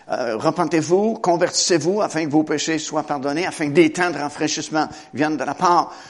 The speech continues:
de, du Seigneur, et qu'il envoie celui qui vous a été destiné, Jésus-Christ, que le ciel doit recevoir jusqu'au temps. » Ça veut donc dire que Jésus ne restera pas au ciel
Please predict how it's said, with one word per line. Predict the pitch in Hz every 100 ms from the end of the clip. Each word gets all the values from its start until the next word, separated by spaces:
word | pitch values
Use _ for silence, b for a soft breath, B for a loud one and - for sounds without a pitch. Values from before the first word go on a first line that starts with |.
| B
de, | 110 139 123
du | 123 170
Seigneur, | 185 156 175
et | 170
qu'il | 180 190
envoie | 196 151 208 226
celui | - 170 190
qui | 190
vous | 165 151 165
a |
été | 151 160
destiné, | 151 - 160 185
Jésus-Christ, | 139 180 156 - 185 190 B B B
que | 190
le | 175
ciel | 165 - 208 262 254 185
doit | 175 220
recevoir | 180 185 - 170 151 180 220 214 -
jusqu'au | 127 113 240 254 247 - - - - 233 208 -
temps. » | 156 104 - _ _ _ b b b b b
Ça | 214
veut | 202
donc | 196 185
dire | 156 214
que | 202
Jésus | 170 180 185 160 190 214
ne | 190
restera | 165 165 160 185 151 156
pas | 175 -
au | 139 139
ciel | - 165 160 156 -